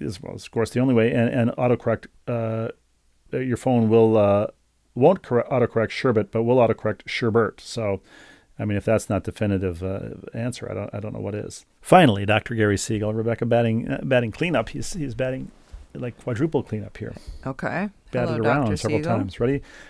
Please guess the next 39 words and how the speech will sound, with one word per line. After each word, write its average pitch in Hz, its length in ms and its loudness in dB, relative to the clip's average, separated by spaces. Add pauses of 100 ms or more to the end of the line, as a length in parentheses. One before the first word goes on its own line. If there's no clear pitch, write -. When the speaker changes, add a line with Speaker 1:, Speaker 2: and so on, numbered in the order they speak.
(100)
Speaker 1:
Doctor 135 220 -2
Siegel 147 200 0
writes, 123 140 2
"Dear 202 140 0
Rebecca 143 260 4
and 113 60 2
Steve, 113 180 2
I 117 60 6
am 120 120 4
both 143 180 2
humbled 170 360 0
and 120 100 6
honored 127 300 2
that 98 120 2
other 113 180 4
viewers 113 340 2
have 98 120 -2
mentioned 127 300 0
me 113 180 2
in 117 80 -2
their 104 80 -2
correspondence 123 600 -2
and 117 80 -2
that 117 100 2
you 131 120 -2
have 120 160 2
suggested 127 380 0
that 120 100 6
I 117 60 6
have 113 200 4
walk-up 156 460 -2
music. 98 320 -8
The - 80 -10
podcast 123 500 -2
continues 143 400 -2
to 123 120 -4
educate 113 340 -2
and 110 100 0
entertain. 127 480 0